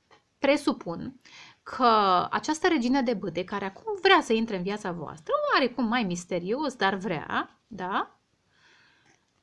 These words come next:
A trecut printr-o perioadă în care nu era în control asupra vieții sale, acest, uh, împărat avea foarte multe opțiuni. Și din cauza că avea foarte multe opțiuni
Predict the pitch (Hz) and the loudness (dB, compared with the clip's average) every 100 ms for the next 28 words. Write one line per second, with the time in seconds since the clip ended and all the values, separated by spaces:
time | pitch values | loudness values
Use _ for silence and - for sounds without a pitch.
0 | _ _ _ _ _ _ _ _ _ _ | _ _ _ _ _ _ _ _ _ _
1 | _ _ _ _ _ _ - 302 - - | _ _ _ _ _ _ 4 4 4 2
2 | 453 - 466 392 - 302 285 294 359 339 | 0 2 4 4 4 4 6 6 6 4
3 | 320 302 294 285 285 381 392 359 339 311 | 6 8 8 6 4 6 6 8 6 4
4 | - 302 285 269 311 311 - 220 214 226 | 0 2 2 2 2 2 2 -2 0 -2
5 | 226 208 180 190 226 339 311 202 165 156 | 0 -2 0 0 0 -2 -2 -2 -2 -2
6 | - - 233 311 247 247 349 349 - - | -6 -8 -10 -4 -4 0 0 0 -2 -2
7 | 277 247 233 196 226 302 320 254 180 - | 0 0 -2 -4 -2 4 4 4 2 -2
8 | - - _ 294 285 302 339 - 247 220 | -10 -20 _ 6 8 8 4 2 4 4
9 | 220 226 220 185 180 240 269 311 - - | 4 -2 -2 -4 -2 -2 0 -2 -4 0
10 | 370 359 180 - - - - - - - | 2 2 -4 -8 -20 -18 -18 -18 -12 -4
11 | 208 202 285 381 440 403 - 247 254 247 | -2 0 6 8 8 6 4 6 6 2
12 | 220 214 214 220 214 208 214 - 196 185 | 2 2 2 0 0 0 -2 0 -2 -2
13 | - - 196 190 240 480 622 | -10 -6 -4 -2 -4 -4 -10